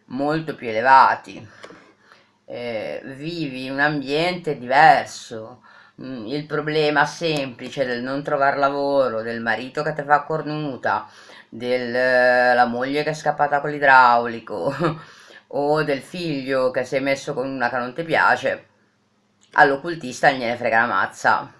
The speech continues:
manco di guardarlo. Mentre invece l'esoterista, quello che rimane esoterista, quello che, che fa,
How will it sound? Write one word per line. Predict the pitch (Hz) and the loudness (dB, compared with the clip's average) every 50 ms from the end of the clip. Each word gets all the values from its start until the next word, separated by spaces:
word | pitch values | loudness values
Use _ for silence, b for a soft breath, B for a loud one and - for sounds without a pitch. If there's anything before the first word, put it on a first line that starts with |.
| _ _ _ | _ _ _
manco | 160 156 151 156 147 156 170 165 165 | -14 -4 2 6 6 6 6 4 0
di | 147 143 | -4 -4
guardarlo. | 131 127 123 120 - 101 - 67 57 53 67 71 64 55 - _ b b b b b b b b b b b b _ _ - | -2 -2 -2 0 0 0 0 2 0 0 -4 -8 -12 -14 -16 _ b b b b b b b b b b b b _ _ -6
Mentre | - 185 180 180 160 | -6 -4 -2 0 0
invece | 160 147 117 - 139 127 | 0 -2 -2 -4 -4 -4
l'esoterista, | 127 127 139 127 117 139 147 143 190 - 160 127 120 123 - - - 143 139 147 - - - - _ _ - | -4 -4 -6 -6 -4 -6 -4 -2 0 -2 -2 -2 -6 -12 -14 -2 2 4 4 4 4 0 -6 -18 _ _ -6
quello | 151 135 131 | -4 -2 -2
che | 127 131 | -2 -2
rimane | 117 104 95 113 120 127 117 101 85 110 | -4 -2 2 4 4 4 4 4 0 -6
esoterista, | 110 120 123 110 - 117 110 107 113 - - 117 - | -10 -10 -10 -6 -6 -6 -6 -6 -8 -10 -10 -10 -8
quello | 123 123 123 | -8 -8 -8
che, | 120 123 120 - _ _ _ _ | -10 -10 -14 -18 _ _ _ _
che | _ - - | _ -14 -14
fa, | - - - 147 131 107 - - | -2 4 6 6 6 6 4 0